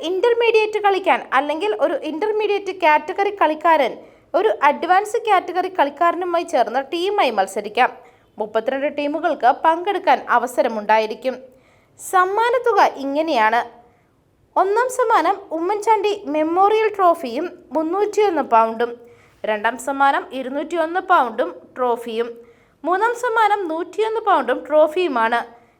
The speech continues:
മെൻസ് ഡബിൾസ്, അതായത് നാൽപത് വയസ്സിന് മുകളിലാണെങ്കിൽ പതിനാറ് ടീമുകൾക്ക് മത്സരിക്കാൻ അവസരമുണ്ടായിരിക്കും. സമ്മാനങ്ങൾ പി ടി തോമസ് മെമ്മോറിയൽ ട്രോഫിയും ഇരുന്നൂറ്റിയൊന്ന് പൗണ്ടും,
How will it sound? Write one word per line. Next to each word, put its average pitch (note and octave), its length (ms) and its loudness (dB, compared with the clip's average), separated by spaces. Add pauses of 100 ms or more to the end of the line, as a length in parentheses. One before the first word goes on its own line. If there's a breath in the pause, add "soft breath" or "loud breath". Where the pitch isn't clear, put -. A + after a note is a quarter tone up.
(160)
മെൻസ് D4 360 -4
ഡബിൾസ്, A#3 520 -2 (140)
അതായത് E4 460 0
നാൽപത് F4 400 2
വയസ്സിന് G4+ 360 -4
മുകളിലാണെങ്കിൽ D#4 840 -2
പതിനാറ് F#4 500 2
ടീമുകൾക്ക് F4+ 460 -2
മത്സരിക്കാൻ C#4+ 640 -4
അവസരമുണ്ടായിരിക്കും. B3 1000 -2 (640 soft breath)
സമ്മാനങ്ങൾ A3+ 600 -2 (640)
പി F#4+ 240 -2
ടി A#4+ 80 2
തോമസ് G#4 420 -2
മെമ്മോറിയൽ F#4+ 600 -2
ട്രോഫിയും E4 840 -4 (300)
ഇരുന്നൂറ്റിയൊന്ന് F4+ 680 -4
പൗണ്ടും, G#3+ 460 -2